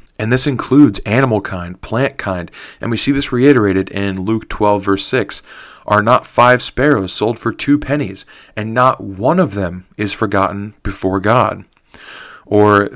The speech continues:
more commonly, we know it from Matthew chapter six, verse twenty-six, it says, "Look at the birds of the air. They neither sow nor reap nor gather into barns, and yet your heavenly Father feeds them. Are you not of more value than they?"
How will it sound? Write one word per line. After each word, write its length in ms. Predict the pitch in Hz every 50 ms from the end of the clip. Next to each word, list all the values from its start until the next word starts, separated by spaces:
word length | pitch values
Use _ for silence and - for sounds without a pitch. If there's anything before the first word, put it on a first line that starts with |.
| 85 92
more 240 | 104 110 110 104 95
commonly, 600 | - - 123 135 143 131 117 107 98 98 98 101
we 240 | 98 - 104 101 101
know 260 | 101 101 101 101 101
it 100 | 98 98
from 140 | - 107 104
Matthew 320 | 104 98 98 95 - 98
chapter 340 | 90 - - 92 95 - -
six, 400 | - - - 135 135 131 135 -
verse 220 | - - - - -
twenty-six, 640 | - - 131 127 123 120 - - 110 104 - - - - - - - - - _
it 100 | - 120
says, 200 | - - 113 101
"Look 320 | 104 101 120 160 170 - 180
at 80 | 151
the 80 | 156 131
birds 300 | 120 131 131 139 127 127
of 60 | 127
the 220 | 117 117 - 104 110
air. 180 | 120 98 90
They 200 | 90 98 98 101
neither 260 | 104 107 107 98 98
sow 460 | 95 - - - 120 120 127 131 135 131
nor 200 | 127 113 101 95
reap 440 | 90 101 117 127 135 139 135 -
nor 120 | - 98 92
gather 380 | 87 - 101 104 113 120 120
into 160 | 120 117 - 107
barns, 480 | 95 104 107 113 113 113 110 104 - - - - - - - _ -
and 120 | 110 117
yet 160 | 123 131 -
your 120 | 110 120 107
heavenly 400 | - 113 131 131 156 151 147 139
Father 340 | - - 123 127 120 123 113
feeds 400 | - - 120 127 135 117 95 90
them. 260 | - - - - - _ _ _ - - _ -
Are 100 | 98 101
you 300 | 98 90 98 135 156 151
not 260 | 120 101 98 101 -
of 140 | 104 104 98
more 200 | 104 104 104 101
value 360 | 95 101 92 92 95 98 98
than 180 | 98 101 98 101
they?" 320 | 113 117 98 - - -